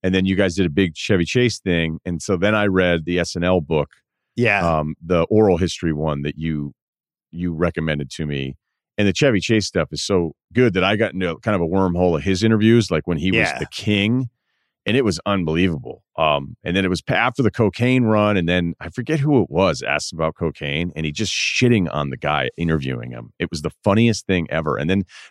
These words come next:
Speaker 1: for whatever reason, Chevy Chase, like, really didn't like Bruce Dern. <laughs>
Speaker 2: Really?
Speaker 1: And he's being asked about Bruce Dern, and he's just, like, crushing Bruce Dern.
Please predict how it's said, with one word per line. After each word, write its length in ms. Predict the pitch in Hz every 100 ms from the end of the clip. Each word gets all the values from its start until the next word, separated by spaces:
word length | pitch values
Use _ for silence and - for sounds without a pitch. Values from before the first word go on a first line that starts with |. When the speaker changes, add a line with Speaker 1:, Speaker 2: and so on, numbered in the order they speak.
| -
Speaker 1:
for 80 |
whatever 240 | 117 156 160
reason, 300 | 147 127 101
Chevy 220 | - 113
Chase, 280 | - 110 -
like, 100 | 82
really 200 | 76 104
didn't 140 | 104 90
like 180 | 90
Bruce 220 | 90 90 -
Dern. 320 | 80 82 101
<laughs> 60 | 98 - _ _ _ _ _ _ _ _ -
Speaker 2:
Really? 320 | 104 107 208 339
Speaker 1:
And 180 | 135
he's 180 | 120 107
being 280 | 107 139 123
asked 340 | 113 120 120 139
about 260 | 131 123
Bruce 240 | 104 107 -
Dern, 280 | 95 107 113
and 60 |
he's 140 | 101 95
just, 180 | 107
like, 220 | 131 123 -
crushing 540 | - 113 - 123 110
Bruce 260 | 107 104 -
Dern. 460 | 82 85 107 127